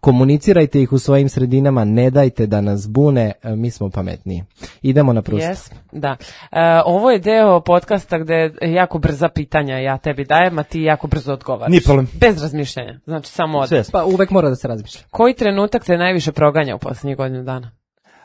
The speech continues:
Speaker 3: A, hapšenje prijatelja.
Speaker 2: Kojih prijatelja?
Speaker 3: Brojnih.
Speaker 1: <laughs>
Speaker 3: Desetina
Speaker 1: To, to je,
Speaker 3: prijatelja.
Speaker 1: to je bukvalno ono pitanje kao toliko ljudi prijatelja i hapšenja.
Speaker 3: Rekla si brzo, pa ne mogu
Speaker 1: Da,
Speaker 3: sad
Speaker 1: fair, fair,
Speaker 2: Kada
Speaker 1: fair.
Speaker 2: si osetio neočekivanu nadu?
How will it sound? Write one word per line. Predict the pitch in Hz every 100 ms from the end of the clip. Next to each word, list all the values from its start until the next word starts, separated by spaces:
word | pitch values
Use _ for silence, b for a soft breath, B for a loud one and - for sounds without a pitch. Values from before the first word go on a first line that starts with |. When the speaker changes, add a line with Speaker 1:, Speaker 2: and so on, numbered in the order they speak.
| _
Speaker 3:
A, | 127
hapšenje | 123 147 - 117
prijatelja. | 120 101 - _ _ _ _ _ _
Speaker 2:
Kojih | - 151 123
prijatelja? | 117 120 - _ _ _ _ _ _ _ _ _ _
Speaker 3:
Brojnih. | 110 - 120 135 95 - - -
Speaker 1:
<laughs> | -
Speaker 3:
Desetina | 247 196 190 - 175 196
Speaker 1:
To, | 202
to |
je, | 190
Speaker 3:
prijatelja. | 147 208 202
Speaker 1:
to | 208
je | 196
bukvalno | 196 185 208 185
ono | 185 190
pitanje | 180 180 160 147
kao | 160 139
toliko | 165 156 151 151
ljudi | 143 135 139
prijatelja | - 147 123 - - 139
i | 131
hapšenja. | 107 127 - 131
Speaker 3:
Rekla | 139 170
si | 175
brzo, | 190 156
pa | 143
ne | 156
mogu | 160
Speaker 1:
Da, | 131
Speaker 3:
sad | 170 170
Speaker 1:
fair, | 185 151
fair, | - -
Speaker 2:
Kada | 214 226 285
Speaker 1:
fair. | 135
Speaker 2:
si | 196
osetio | 208 - 254 196
neočekivanu | 180 170 170 190 190 156 139 139
nadu? | 131 120 -